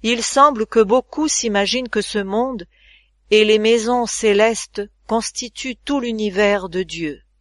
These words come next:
Il n'en est pas ainsi. Dieu a une infinité de mondes qui obéissent à sa loi.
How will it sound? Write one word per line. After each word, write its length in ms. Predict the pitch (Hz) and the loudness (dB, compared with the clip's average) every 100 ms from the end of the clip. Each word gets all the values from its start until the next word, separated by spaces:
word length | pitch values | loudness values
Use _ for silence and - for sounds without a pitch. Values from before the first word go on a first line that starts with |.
| _ _ _ _ _ _ _ _ _ _ _ _ _ _ - | _ _ _ _ _ _ _ _ _ _ _ _ _ _ -8
Il 280 | 226 226 208 | -4 -2 -2
n'en 180 | 202 190 | -2 -2
est 120 | 190 | -4
pas 300 | 214 214 180 | -2 -2 -2
ainsi. 500 | 175 - 254 214 _ _ _ _ _ _ _ _ _ _ _ _ _ _ _ _ | -6 -8 -10 -12 _ _ _ _ _ _ _ _ _ _ _ _ _ _ _ _
Dieu 360 | 175 220 285 277 - | -6 2 2 2 2
a 140 | 220 | 2
une 240 | 233 226 208 - | 4 0 -4 0
infinité 960 | 277 285 - - 269 254 247 233 262 247 | 2 2 -2 -10 -8 -4 -4 -4 -4 0
de 160 | 220 | 0
mondes 520 | 208 208 254 285 214 214 _ _ _ _ | 2 0 -2 -4 -12 -16 _ _ _ _
qui 200 | - 240 | -4 2
obéissent 600 | 247 214 254 269 269 - - | 4 4 2 -2 -6 -8 -4
à 120 | 202 | -4
sa 380 | - - 254 240 | -4 0 4 6
loi. 440 | 180 160 151 147 | 4 0 -2 -6